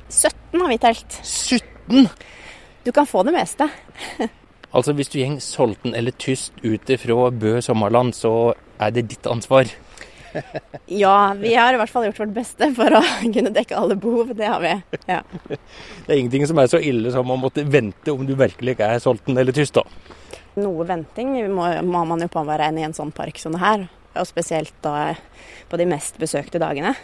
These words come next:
Speaker 1: Men vi gjør alltid tiltak for å gjøre det bedre, eh, både rutiner og, og arbeidsmetoder og sånne ting, for å,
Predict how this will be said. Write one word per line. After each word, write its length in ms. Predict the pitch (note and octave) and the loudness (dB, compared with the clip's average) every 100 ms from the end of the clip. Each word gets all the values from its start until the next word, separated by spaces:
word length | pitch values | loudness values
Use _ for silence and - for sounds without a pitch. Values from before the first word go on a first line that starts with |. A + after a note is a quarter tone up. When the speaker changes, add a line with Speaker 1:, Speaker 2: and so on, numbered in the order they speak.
| - | -8
Speaker 1:
Men 160 | A3 A#3 | -2 0
vi 120 | A#3 | 4
gjør 240 | G#3+ A#3 - _ - - - | 4 4 0 _ -20 -12 -4
alltid 300 | F3+ - D4 | -4 -2 -4
tiltak 540 | C#4+ F#3 - B3 F#4 - | -2 -4 0 -2 -2 -2
for 160 | A#3+ | 0
å 120 | A3 A3 A3 | 2 4 4
gjøre 360 | A3 F3+ D#3+ D#3+ | 4 0 -4 -4
det 60 | |
bedre, 460 | E3+ D#3+ D#3 F#3 C#4+ - | -2 -2 -2 0 0 -2
eh, 320 | - G#3+ G#3+ | -2 2 2
både 320 | G#3 G#3 D#3+ F3 | 2 -2 -2 -4
rutiner 640 | F#3+ G3 E3 E3 F#3+ G3 F#3+ | -4 -6 -4 -4 -2 -2 0
og, 220 | F3 F3+ - - - | 0 -2 -4 -12 -2
og 80 | - | 2
arbeidsmetoder 960 | G3 D#3+ D#3 F3 - E3 E3 G3 G3+ G3 | 2 0 -2 -4 -4 -6 0 2 2 0
og 140 | - | -4
sånne 220 | G3+ F3+ G#3+ | -4 -2 0
ting, 140 | D4+ | 0
for 240 | - A#3+ | 2 2
å, 60 | A3+ | 4